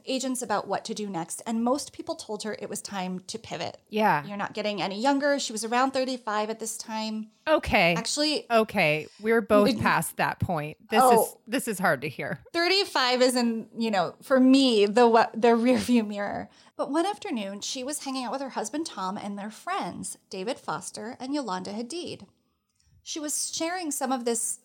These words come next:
Speaker 1: what I just told you,
Speaker 2: Right.
Speaker 1: with them. And Yolanda, I thought maybe David Foster stepped in and was like, "I've got an idea for your music brand." No, he would not touch.
Speaker 2: No,
Speaker 1: I
Speaker 2: no,
Speaker 1: don't
Speaker 2: no.
Speaker 1: think he, just speculating, but I don't think that's his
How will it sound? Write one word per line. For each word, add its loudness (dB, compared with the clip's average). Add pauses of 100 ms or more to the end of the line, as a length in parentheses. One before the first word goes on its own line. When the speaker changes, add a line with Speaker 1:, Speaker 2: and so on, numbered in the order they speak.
Speaker 1:
what -6
I 0
just -6
told -6
you, -6
Speaker 2:
Right. -4
Speaker 1:
with -10
them. 0 (160)
And -2
Yolanda, 0
I 0
thought 2
maybe 0
David -2
Foster -2
stepped -4
in -2
and -4
was -4
like, -2
"I've 2
got 4
an 4
idea 4
for 0
your 0
music -2
brand." -6
No, -10
he -8
would -6
not -4
touch. -6
Speaker 2:
No, -2
Speaker 1:
I 8
Speaker 2:
no, 10
Speaker 1:
don't 4
Speaker 2:
no. 0
Speaker 1:
think -2
he, -2 (420)
just 0
speculating, 2
but 0
I 0
don't -2
think -6
that's -6
his -6